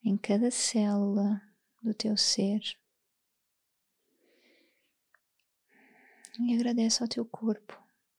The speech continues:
por estares aqui, por estares presente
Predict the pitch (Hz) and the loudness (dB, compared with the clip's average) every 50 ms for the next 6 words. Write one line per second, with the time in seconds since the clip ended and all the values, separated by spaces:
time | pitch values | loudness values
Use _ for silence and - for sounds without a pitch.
0 | _ _ _ - - - - - 214 202 202 208 214 202 - - - - 196 196 | _ _ _ -10 -10 -4 -2 0 0 -2 -2 -4 -6 -8 -8 -8 -4 -2 0 0
1 | 214 220 208 - _ _ _ _ _ _ _ _ _ _ _ _ _ _ _ _ | 0 -2 -4 -8 _ _ _ _ _ _ _ _ _ _ _ _ _ _ _ _
2 | _ _ _ _ _ _ _ _ _ _ _ _ _ _ _ _ - - - - | _ _ _ _ _ _ _ _ _ _ _ _ _ _ _ _ -16 -12 -6 -4
3 | 233 208 - - - - 233 220 196 208 214 185 190 190 196 196 - - - - | -4 -4 -4 -6 -6 -6 -6 -4 -4 -2 -2 -2 0 -2 -2 -4 -6 -10 -12 -12